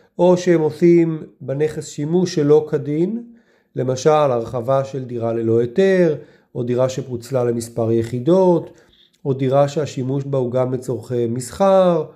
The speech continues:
או למשל, אה, גידור של חלק מהרכוש המשותף והשתלטות עליו ומניעה של כניסה אליו. אז במקרים רבים הסירובים של בעלי דירות כאלה לעסקה,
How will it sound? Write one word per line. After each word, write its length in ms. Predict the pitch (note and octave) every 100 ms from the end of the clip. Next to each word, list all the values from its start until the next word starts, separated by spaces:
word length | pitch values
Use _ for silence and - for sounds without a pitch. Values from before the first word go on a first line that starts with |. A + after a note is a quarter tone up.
| _ _ _ -
או 140 | C#3+
למשל, 680 | C#3+ C#3+ C3+ E3 D#3+ E3 D#3
אה, 180 | D3 C#3+
גידור 640 | C3+ C#3+ C3+ F#3 F#3 F3
של 180 | D#3 D3
חלק 320 | - E3 E3
מהרכוש 440 | D#3+ C#3+ C3 E3 E3
המשותף 640 | D3 C#3+ C3+ D#3+ D#3+ D3
והשתלטות 640 | C3+ B2+ - C3 D3+ E3 D#3+
עליו 380 | D3+ D3 C3+ B2+ A2+ - _ _ C3+
ומניעה 420 | C3+ B2+ C3 C3+
של 180 | C3+ C3
כניסה 520 | - C#3 - G#3 G3+
אליו. 340 | G3 F#3 F3 D#3 C#3+ _ _ _ _ _ _ -
אז 120 | C#3+
במקרים 460 | D3 D3+ F#3+ B3+ B3+
רבים 500 | F#3 D#3+ A3+ G#3+ G3+
הסירובים 580 | E3 E3 C#3+ C#3+ G#3
של 140 | G#3+ G#3
בעלי 300 | D#3 C3+ F3+
דירות 420 | E3+ C#3+ F3+ F#3
כאלה 880 | - D3 - E3 F#3+ F3+ B2 B2 D3+ - -
לעסקה, 1040 | C#3 C3 C3 B2+ - - G#3+ G#3+ F#3+ F#3+